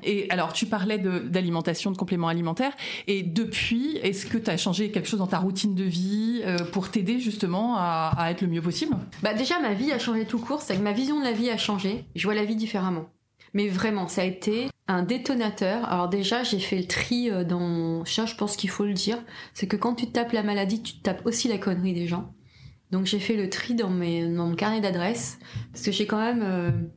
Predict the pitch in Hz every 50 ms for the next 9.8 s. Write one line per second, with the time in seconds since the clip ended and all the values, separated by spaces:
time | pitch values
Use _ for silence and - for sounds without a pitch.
0 | - _ - 220 240 254 247 220 190 180 202 247 - - - 202 185 180 170 170
1 | 190 220 226 226 196 180 170 165 165 165 - - _ _ - - - - _ -
2 | - - - - - _ _ - - - 196 190 190 185 175 185 - 226 220 -
3 | 240 233 202 214 196 - - - 156 160 - - - - - - - - - -
4 | - - - - - - - - - - - 180 165 175 180 180 175 160 - -
5 | 220 208 - - 180 180 - 147 170 - - - - - - - - - _ -
6 | - - 180 180 - - - 269 269 247 208 175 160 180 202 202 - - - -
7 | - - - - 190 185 185 196 190 185 185 - 170 156 160 160 160 165 175 -
8 | - - - - - - - 185 180 185 214 196 196 185 208 220 202 208 175 190
9 | 165 165 170 170 180 - 208 202 185 196 - 185 - - - 180